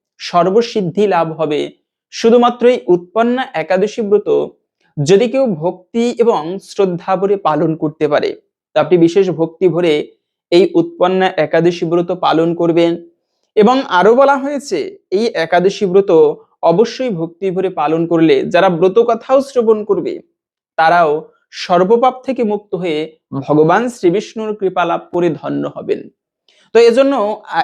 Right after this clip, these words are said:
একাদশী ব্রত তো আগামী পা-, কালকে পালন করতে হবে। অনেকে আবার রবিবারেও একাদশী ব্রত করবে। মূলত এই একাদশী তিথি কতক্ষণ থেকে কতক্ষণ থাকবে? তো একাদশী তিথি শুরু হবে আজকে,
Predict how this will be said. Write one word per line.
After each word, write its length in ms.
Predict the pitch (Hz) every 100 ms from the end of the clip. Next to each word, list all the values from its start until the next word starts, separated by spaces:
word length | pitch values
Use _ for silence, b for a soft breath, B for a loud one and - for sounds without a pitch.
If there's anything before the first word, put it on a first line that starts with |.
| -
একাদশী 520 | 165 185 196 240 285
ব্রত 260 | 262 262 269
তো 160 | 262
আগামী 360 | 240 202 220 233
পা-, 240 | 226 190
কালকে 360 | 185 160 180 202
পালন 360 | 190 170 180
করতে 280 | 175 175 175
হবে। 280 | 170 165 165 165 _ _ _
অনেকে 320 | 220 233 254
আবার 240 | 262 277 214
রবিবারেও 560 | 185 220 247 254 254
একাদশী 460 | 233 185 202 202 208
ব্রত 280 | 156 165 165
করবে। 380 | 160 143 - - _ _ _ _ _ _
মূলত 520 | 160 170 214 262 262 180 160 160 - _ _ _
এই 160 | 233 269 -
একাদশী 520 | 156 151 196 254 285
তিথি 360 | 277 262 247 190 180 175
কতক্ষণ 580 | 196 196 247 - 262
থেকে 220 | 247 254 247
কতক্ষণ 520 | 196 214 208 226 214
থাকবে? 480 | - 160 151 135 - _ _ _ _ _ _
তো 60 | 233
একাদশী 560 | 214 180 202 208 247 285
তিথি 320 | 277 254 277
শুরু 320 | 269 - 254
হবে 300 | 233 220 151 156 170 - _ _ _ -
আজকে, 580 | 175 185 - 262 277